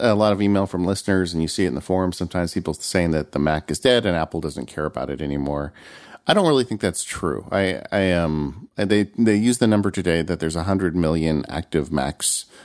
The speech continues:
out there. That's a lot of computers. Um, you can see the significant work they did to make this iMac Pro. I mean, it's really a nice computer. Um, they, it seems like they're turning the corner with the MacBook Pros, as we saw earlier this year.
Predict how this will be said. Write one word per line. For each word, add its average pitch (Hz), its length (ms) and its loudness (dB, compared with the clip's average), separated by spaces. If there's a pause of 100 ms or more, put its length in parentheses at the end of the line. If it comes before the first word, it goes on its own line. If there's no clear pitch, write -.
(120)
out 80 220 0
there. 78 400 0
That's 87 180 -2
a 90 40 0
lot 76 320 0
of 76 100 -8
computers. 76 680 -2 (480)
Um, 78 340 0
you 90 160 2
can 95 180 2
see 92 600 2
the 76 600 -2 (140)
significant 117 800 -2
work 69 280 -6
they 76 120 -2
did 65 320 -4
to 73 60 -2
make 71 280 -2
this - 480 -2
iMac 71 420 -2
Pro. 65 460 -2
I - 20 0
mean, 87 140 2
it's - 240 -2
really 82 340 0
a 64 80 -4
nice 65 280 -4
computer. 62 600 -6 (560)
Um, 85 400 2
they, 87 120 4
it - 100 -4
seems 135 200 4
like 101 200 2
they're 92 100 0
turning 95 460 0
the 73 60 -4
corner 92 500 0
with 78 400 -4
the 67 340 -4
MacBook 82 540 -2
Pros, 98 500 2
as 80 140 -6
we - 80 -8
saw 78 240 0
earlier 78 320 -2
this 67 200 -2
year. 98 360 2